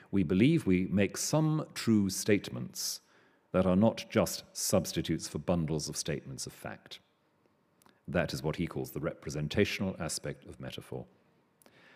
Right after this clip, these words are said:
And those things range from photographs and realistic de-, depiction, which are very close to the descriptive end of the spectrum,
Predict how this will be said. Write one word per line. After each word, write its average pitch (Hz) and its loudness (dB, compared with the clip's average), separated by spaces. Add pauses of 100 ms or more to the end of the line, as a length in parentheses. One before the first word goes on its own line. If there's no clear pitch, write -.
(160)
And 78 -2 (520)
those 87 4
things 85 2
range 95 8
from 80 -2
photographs 139 6
and 78 0
realistic 90 6
de-, 104 2 (120)
depiction, 180 2
which - -4
are 151 -4
very 139 -4
close 151 0
to - -8
the 123 -10
descriptive 180 6
end 131 6
of 95 -2
the 104 -2
spectrum, 98 0